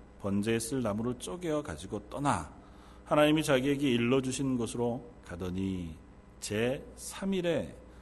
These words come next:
아브라함이 눈을 들어 그곳을 멀리 바라본지라. 하나님께서 말씀하셨고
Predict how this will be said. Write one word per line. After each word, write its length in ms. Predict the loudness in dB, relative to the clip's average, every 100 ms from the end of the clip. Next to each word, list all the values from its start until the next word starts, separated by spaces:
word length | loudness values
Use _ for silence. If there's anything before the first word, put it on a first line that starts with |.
| -14
아브라함이 460 | -4 0 2 2 2
눈을 280 | 2 0 0
들어 180 | 0 -2
그곳을 480 | -2 -4 -2 -6
멀리 880 | -6 -6 -6 -4 -6 -8 -8 -8 -8 -10 -18 -20
바라본지라. 540 | -20 -18 -18 -20 -20 -20 -20 -20 -20 -20 -20 -20 -20 -20 -20 -20 -20 -20 -20 -20 -20 -6
하나님께서 380 | 2 2 2 -4
말씀하셨고 920 | -4 -4 -8 -8 -8 -10 -10 -10 -10